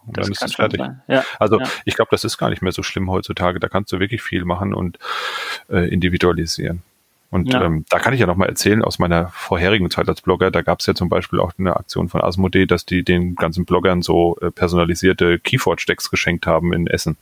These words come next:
Speaker 1: und so. Und, ähm, das, das, ähm,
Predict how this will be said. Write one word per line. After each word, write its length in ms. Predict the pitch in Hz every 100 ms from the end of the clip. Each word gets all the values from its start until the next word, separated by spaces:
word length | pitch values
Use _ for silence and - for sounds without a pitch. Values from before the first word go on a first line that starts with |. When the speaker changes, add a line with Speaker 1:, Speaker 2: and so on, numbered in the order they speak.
| _ -
Speaker 1:
und 160 | 90
so. 180 | - 85 - - - - - -
Und, 300 | 180 85 -
ähm, 420 | - 82 80 80 - _ _ -
das, 220 | - -
das, 380 | - - - -
ähm, 380 | - 82 82 87